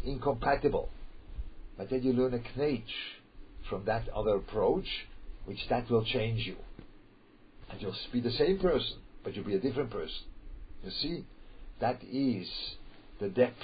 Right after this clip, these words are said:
of the challenge of Torah. It's the Sefer which does it, it's the people. So by me personally,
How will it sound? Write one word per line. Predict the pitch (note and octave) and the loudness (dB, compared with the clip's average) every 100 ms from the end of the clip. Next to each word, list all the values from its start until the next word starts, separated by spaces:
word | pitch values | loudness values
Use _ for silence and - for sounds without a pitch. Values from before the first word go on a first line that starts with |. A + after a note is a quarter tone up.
| - - - - - - | -8 -8 -12 -14 -18 -18
of | - - | -10 -6
the | A2+ G2+ | -2 0
challenge | F2+ A2+ A#2+ | 0 0 -2
of | A#2 A#2 | -6 -4
Torah. | C#3+ C3 F#2 - - - - - - - - | 4 4 4 -4 -10 -10 -8 -8 -8 -10 -6
It's | B2+ A#2+ | -4 -2
the | A#2 | -2
Sefer | - A2+ C3 E3 F3 F#3 | 2 2 2 4 2 2
which | B2+ B2+ | -4 0
does | C3 C#3+ | 0 0
it, | D#3 F3+ - - - - - - | -2 -4 -8 -12 -12 -14 -12 -10
it's | B2 - | -6 -4
the | |
people. | A2+ D3+ - D#2+ - - - - - | -2 0 0 -4 -8 -18 -16 -14 -6
So | - | 0
by | B2 C3+ | 2 2
me | E3+ | 0
personally, | - D3 C3 A#2+ B2 B2 B2+ | 4 8 8 6 2 4 2